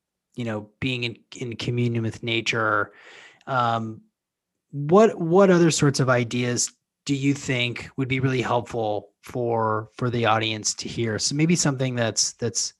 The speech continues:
you know, maybe we dig into sun gazing or, you know,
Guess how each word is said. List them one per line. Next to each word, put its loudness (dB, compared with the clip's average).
you -6
know, -4
maybe 2
we 2
dig -6
into -4
sun 0
gazing -2
or, 2
you -8
know, -4